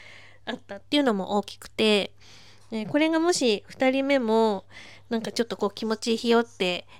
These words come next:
「いや、二人目もやっぱり無痛にしよう」みたいな感じになってたら、多分その後、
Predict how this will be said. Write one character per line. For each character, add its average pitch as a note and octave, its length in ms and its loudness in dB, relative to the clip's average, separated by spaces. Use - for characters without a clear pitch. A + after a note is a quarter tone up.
「い - 40 -10
や、 G#3+ 60 -6
二 - 200 -6
人 A3+ 120 -4
目 A#3 100 -2
も A3 80 -2
や G3+ 80 0
っ - 40 -10
ぱ A3+ 100 -2
り G#3+ 60 0
無 F#3+ 120 -6
痛 G#3 180 -6
に G#3+ 100 -8
し - 120 -4
よ A#3 80 0
う」 - 40 -8
み - 60 -10
た - 100 -10
い F3 40 -10
な F3 60 -14
感 G3+ 200 -10
じ G#3+ 120 -10
に G3 60 -6
な G#3+ 120 -4
っ - 40 -14
て F#3 120 -8
た F#3 140 -14
ら、 G#3 360 2
多 C4 100 -2
分 G3+ 140 -2
そ B3+ 140 -4
の C#4 140 2
後、 A3+ 540 4